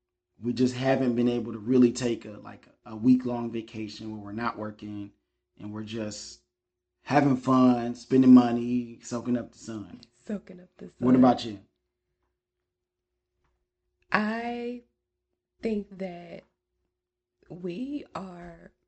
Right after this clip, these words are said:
Speaker 2: we are such different people, like, to other married people that we encounter,
Speaker 1: Mm-hmm.
Speaker 2: that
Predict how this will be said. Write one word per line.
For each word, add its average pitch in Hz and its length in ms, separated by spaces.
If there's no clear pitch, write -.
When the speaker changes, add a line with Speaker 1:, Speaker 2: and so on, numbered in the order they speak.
Speaker 2:
we 214 200
are 302 140
such - 640
different 180 400
people, 202 500
like, 185 340
to 180 400
other 160 640
married 147 460
people 151 380
that 131 200
we 135 180
encounter, 143 680
Speaker 1:
Mm-hmm. 117 300
Speaker 2:
that - 320